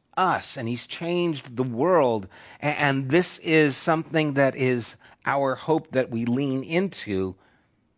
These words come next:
And so we rejoice with an indescribable and glorious joy, for we're receiving the outcome of our faith.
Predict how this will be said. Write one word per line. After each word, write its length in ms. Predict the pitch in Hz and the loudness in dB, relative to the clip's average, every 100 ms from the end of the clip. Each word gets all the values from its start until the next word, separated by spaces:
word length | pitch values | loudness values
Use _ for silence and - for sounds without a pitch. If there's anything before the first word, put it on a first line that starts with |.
| _ _ _ _ _ _ _ | _ _ _ _ _ _ _
And 120 | 110 101 | -12 -4
so 300 | 139 131 120 | 2 2 4
we 180 | 117 | 2
rejoice 800 | 110 117 101 131 147 135 107 - | 2 0 -2 2 6 6 4 -4
with 160 | 110 - | -8 -8
an 100 | 98 | -8
indescribable 1200 | 123 117 101 - - 131 151 135 95 98 87 104 | -6 -6 -8 -10 -6 -2 0 -2 -2 -2 -2 -8
and 180 | 110 98 | -12 -12
glorious 560 | 107 120 127 107 95 - | -6 -4 -4 -6 -8 -8
joy, 500 | 127 135 104 85 87 _ _ _ _ _ _ _ _ _ | -4 0 0 0 -6 _ _ _ _ _ _ _ _ _
for 160 | - 117 | -12 -10
we're 180 | 117 127 | -8 -6
receiving 840 | 117 113 - 165 185 156 135 123 | -6 -6 -6 -4 -2 0 0 0
the 200 | 120 - | -2 -2
outcome 640 | - 156 - - 101 95 101 | -6 -6 -10 -12 -10 -10 -12
of 180 | - 95 | -14 -14
our 260 | 101 110 107 | -14 -14 -16
faith. 640 | - 170 135 - _ _ | -14 -10 -10 -12 _ _